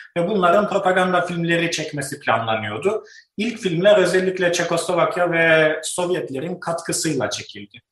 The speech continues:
Ancak bin dokuz yüz ellili yıllarda bu emekleme yılları daha çok işte sisteme ait yeni nesil nasıl sosyalist ideolojiye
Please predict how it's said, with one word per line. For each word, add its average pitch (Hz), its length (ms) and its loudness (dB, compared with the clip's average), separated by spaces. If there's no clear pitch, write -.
Ancak 165 380 0
bin 180 120 -2
dokuz 214 200 -2
yüz 180 140 -2
ellili 196 320 0
yıllarda 139 540 -2
bu 202 200 -4
emekleme 170 500 -2
yılları 147 640 -2
daha 190 220 4
çok 196 380 -2
işte - 380 -4
sisteme 190 680 0
ait 117 540 0
yeni 165 420 -2
nesil 160 460 -2
nasıl 165 400 -2
sosyalist 151 680 -4
ideolojiye 143 1040 0